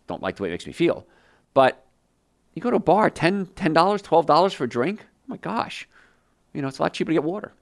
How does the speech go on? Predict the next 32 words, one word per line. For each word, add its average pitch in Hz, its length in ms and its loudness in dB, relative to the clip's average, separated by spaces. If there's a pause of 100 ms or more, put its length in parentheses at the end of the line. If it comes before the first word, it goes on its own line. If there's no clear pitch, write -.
(300)
So 160 320 6
again, 147 280 2
living 185 200 4
a 175 40 6
healthy 147 260 2
lifestyle 120 500 4
is 95 80 -6
way 131 160 4
less 127 200 4
expensive. 98 480 -2
You're 95 120 -6
gonna 95 100 0
live 127 160 2
longer. 107 240 2
You're 92 100 -8
gonna 113 120 0
have 120 100 0
a 110 40 -2
lot 113 180 4
more 113 100 -2
fun. 95 420 -2 (400)
Uh, - 60 -12
there's 139 180 2
no 196 240 4
downside 190 880 0 (380)
to - 80 -6
living 151 260 4
a 123 40 0
healthy 147 240 2
lifestyle 123 500 4
except 117 260 0
one. 92 220 -6